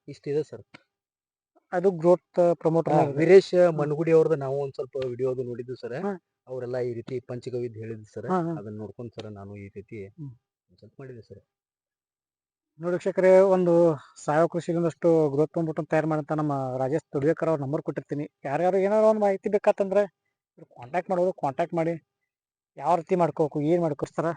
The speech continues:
Speaker 2: ನಮ್ಮ ಕಲ್ಚರ್ ಮಾಡ್ಕೋ ಬಗ್ಗೆ, ಒಂದು ಗ್ರೋತ್ ಪ್ರಮೋಟರ್ ಬಗ್ಗೆ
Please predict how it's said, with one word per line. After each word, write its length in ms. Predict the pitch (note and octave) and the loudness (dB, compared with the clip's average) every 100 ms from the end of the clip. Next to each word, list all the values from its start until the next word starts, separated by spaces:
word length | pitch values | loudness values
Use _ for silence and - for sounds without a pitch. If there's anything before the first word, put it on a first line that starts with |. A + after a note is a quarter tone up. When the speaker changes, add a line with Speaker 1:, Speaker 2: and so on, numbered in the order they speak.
| - _ | -8 _
Speaker 2:
ನಮ್ಮ 340 | G#3+ E3+ D#3 D3 C#3 C3+ - | -14 -8 -4 -4 -6 -10 -16
ಕಲ್ಚರ್ 320 | - D3 - D3+ | -6 -2 0 0
ಮಾಡ್ಕೋ 240 | C#3+ D#3 | -2 -4
ಬಗ್ಗೆ, 260 | D3 C#3+ D3+ | -6 -2 -2
ಒಂದು 300 | D3+ C#3+ C#3+ C#3 - _ _ _ _ _ | -2 -2 -2 -2 -8 _ _ _ _ _
ಗ್ರೋತ್ 220 | D3+ D#3+ | -6 -6
ಪ್ರಮೋಟರ್ 300 | - D#3 D3 | -4 -6 -4
ಬಗ್ಗೆ 220 | D3+ C#3 | -4 -4